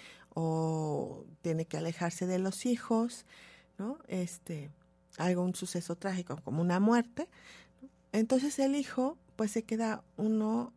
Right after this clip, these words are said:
enojado, resentido, asustado,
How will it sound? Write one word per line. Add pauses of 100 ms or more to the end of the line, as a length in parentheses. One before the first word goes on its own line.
(120)
enojado,
resentido, (680)
asustado,